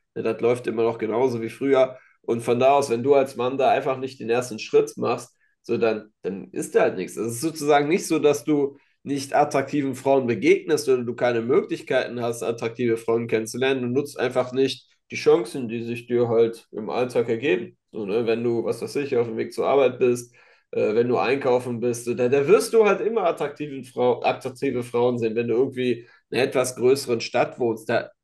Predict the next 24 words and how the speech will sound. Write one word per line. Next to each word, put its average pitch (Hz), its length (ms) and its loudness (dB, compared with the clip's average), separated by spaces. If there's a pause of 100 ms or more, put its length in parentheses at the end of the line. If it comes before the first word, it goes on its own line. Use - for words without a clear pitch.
(140)
ist - 200 0
ja 240 120 8
nicht 196 180 4
so, 190 100 4
als 160 200 4
würdest 185 200 2
du 170 60 -2
nie 160 140 -4
eine 208 180 4
Frau 160 240 4
sehen, 160 380 -2 (340)
die 151 160 -4
dir, 147 240 4
äh, 127 560 4
die 131 140 -2
dir 131 120 6
gefällt. 165 440 2
So. 127 180 0
Und 117 260 -4 (280)
du 107 100 -16
musst 98 240 -16
halt 147 140 0
einfach 127 320 -2
da 117 440 0